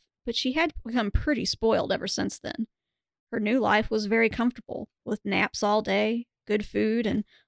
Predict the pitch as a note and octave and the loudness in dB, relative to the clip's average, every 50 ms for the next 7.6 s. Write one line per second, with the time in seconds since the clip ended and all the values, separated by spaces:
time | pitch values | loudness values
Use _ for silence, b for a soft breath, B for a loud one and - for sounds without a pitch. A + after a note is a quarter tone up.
0 | _ - A#3 B3+ A3+ A3+ G#3+ B3+ B3 - - A#3 - - G#3 G#3 G3+ - G#3 G3 | _ 2 2 2 2 4 4 4 4 4 -2 -4 -4 0 0 0 2 2 0 0
1 | G#3 G#3+ G#3+ G#3+ - G3+ G3+ G#3 G#3+ G#3+ G3+ - G#3+ G#3+ G#3 G3 A3+ G#3+ A3+ A3+ | 2 2 2 2 0 -2 -2 -2 -2 -2 -2 -2 -2 -2 -2 0 0 2 2 2
2 | A3+ A3 G#3 G#3 G#3+ A#3 - - A3 A3 A3 A3 - - - - - F#3+ G3+ A3+ | 2 2 2 0 0 -2 -2 -2 -2 -2 -2 -2 -2 -4 -4 -4 -4 -4 -4 -6
3 | - - _ _ _ _ _ _ _ _ _ _ _ _ _ _ - B3 - - | -8 -10 _ _ _ _ _ _ _ _ _ _ _ _ _ _ -6 -4 0 0
4 | F4 - F4+ - - A3+ - - A#3+ A3+ A3+ - G#3+ G#3+ - A3 G#3+ - - G3+ | 0 0 0 -2 -2 -4 0 0 0 0 2 0 -2 -2 2 2 0 2 2 0
5 | F#3+ G3 F#3+ G3 G#3+ G#3+ F#3+ G3+ - - - G#3+ G#3+ - - G3+ - - - G#3+ | 0 -2 -2 -2 -2 -2 -2 -2 -4 -2 0 0 0 0 0 -2 -2 0 0 2
6 | G#3+ A#3 A3 - - - G#3+ b b b b b b b - A3 - A3 A#3+ C#4+ | 2 0 0 -2 -4 -4 -6 b b b b b b b -6 -4 0 2 4 4
7 | C4 - - - - - G#3+ - - - - | 4 2 0 -4 -4 -2 -2 -4 -8 -12 -14